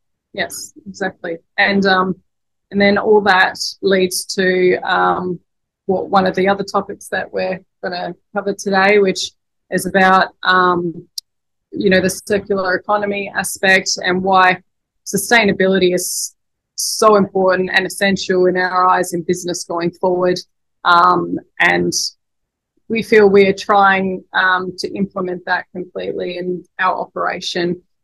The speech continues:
you know, by eliminating waste, um, you know, putting it to a sustainable purpose. And it's also in the final leg is actually restoring nature and going back into the earth. And it has this, um,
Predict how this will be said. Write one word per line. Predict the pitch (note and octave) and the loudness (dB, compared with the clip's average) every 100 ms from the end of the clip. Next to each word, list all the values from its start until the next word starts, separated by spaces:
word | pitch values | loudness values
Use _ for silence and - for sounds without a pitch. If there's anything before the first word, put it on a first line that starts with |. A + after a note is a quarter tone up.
| - | -2
you | F#3 | 0
know, | F3+ F3 | 0 2
by | F3 F3 F3 - | 2 2 0 0
eliminating | G3+ A3 G#3 G3 F#3+ F3+ | -2 0 2 2 2 2
waste, | F3+ F3+ F3+ - - _ _ - | 4 2 -2 -10 -12 _ _ -6
um, | F3+ F3 F3 F3+ F3 - _ _ _ _ _ _ _ - | -2 -2 -2 -6 -8 -16 _ _ _ _ _ _ _ -4
you | G3+ | 0
know, | F#3 F#3 | 0 0
putting | G#3 G3 | -2 0
it | G3 | -4
to | F#3+ | -4
a | F#3 | -6
sustainable | F#3+ F#3+ - F#3+ F#3 F3 E3+ - - | -6 -8 -2 -2 -2 -4 -6 -8 -6
purpose. | F#3 F3+ - F#3 F3 - - - | -4 -4 -2 -2 -2 -8 -8 0
And | F3+ F3+ F3 - - | 0 0 -2 -6 -6
it's | F#3 F#3 | -6 -4
also | F3+ - F3+ | -4 -4 -4
in | F3+ - F#3 | -4 -4 -4
the | F3+ F3+ E3 - - _ _ _ - | 0 0 -2 -10 -20 _ _ _ 0
final | G3+ G3 F3+ | 4 4 2
leg | F3+ F3+ F3+ - - | 2 2 -2 -8 -10
is | F3+ | -4
actually | F3+ F3+ - F3+ F3 | -4 -4 -6 -4 -4
restoring | F3+ F3+ - F#3+ F3+ E3+ | -4 -6 -6 -2 -2 -2
nature | F3 F3 - F3 F3 - - _ | -4 -8 -8 -4 -4 -6 -20 _
and | F3 F3 | -4 -2
going | F3+ F3 | 0 0
back | F3 F3 | -2 -6
into | F3+ - E3+ | -8 -10 -8
the | E3+ | -6
earth. | F3 F3+ - - | -4 -6 -8 -14
And | - F3 | -10 -10
it | F3 | -8
has | F3 F3 | -10 -10
this, | - F#3+ - - - | -12 -14 -12 -14 -6
um, | F3+ F3 - | -2 -2 -4